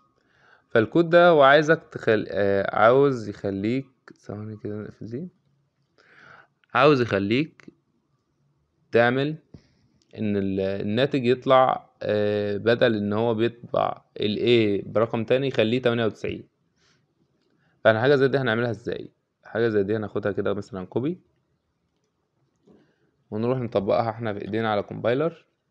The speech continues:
ادي الكود بتاعه، مش هغير فيه اي حاجة، معرف ان ومعرف بعدها، آه، array خمسة،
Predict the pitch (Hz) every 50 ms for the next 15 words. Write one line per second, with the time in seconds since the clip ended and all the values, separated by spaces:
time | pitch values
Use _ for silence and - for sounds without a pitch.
0 | _ _ _ - - 107 110 95 - - 117 113 101 98 - 107 113 120 131 127
1 | 110 - - 98 107 110 107 - 110 107 107 104 104 - - 120 123 131 127 117
2 | 101 101 107 117 113 117 - - - - - 123 147 160 160 156 - _ _ _
3 | _ _ _ _ _ _ _ _ _ - 101 104 104 101 110 120 120 110 92 90
4 | 98 101 98 98 117 117 110 98 - - _ _ _ _ _ _ _ - - 104
5 | 101 98 98 98 98 98 98 - 90 92 98 - 104 113 113 110 98 98 - -
6 | - - - 117 117 131 131 - 160 185